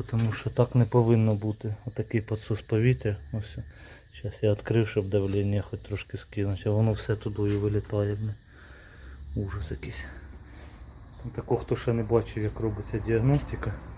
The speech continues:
димогенератором. Двигун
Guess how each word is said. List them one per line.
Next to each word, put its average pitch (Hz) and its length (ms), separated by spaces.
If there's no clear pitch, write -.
димогенератором. 107 1040
Двигун 113 420